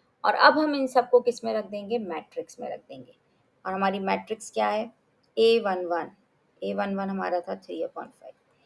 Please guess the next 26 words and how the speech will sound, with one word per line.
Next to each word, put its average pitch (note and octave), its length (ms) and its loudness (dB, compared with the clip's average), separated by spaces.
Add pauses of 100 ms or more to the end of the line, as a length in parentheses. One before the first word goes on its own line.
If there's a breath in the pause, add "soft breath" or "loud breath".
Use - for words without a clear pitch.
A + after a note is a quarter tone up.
(220)
ए A3 180 6
वन G3 220 0
टू F3+ 140 -10 (500)
five F3+ 220 2
upon E3+ 260 -8 (120)
five, - 220 -2
that - 220 -8
is - 160 -18
one, - 140 -10 (520)
ए A#3+ 180 12
वन G3 260 2
थ्री E3+ 220 -8
कितना - 320 -14
है? E3 140 -10
सेवन E3+ 440 -2
upon - 240 -12 (140)
five, - 120 -20 (760)
ए B3+ 180 12 (120)
टू A#3+ 140 2
वन G#3+ 220 4
कितना E3+ 300 -6
है? D#3 100 -8
फ़ोर F#3 360 2
upon D#3+ 260 -6 (140)
five, - 160 -12 (460)
ए B3 120 8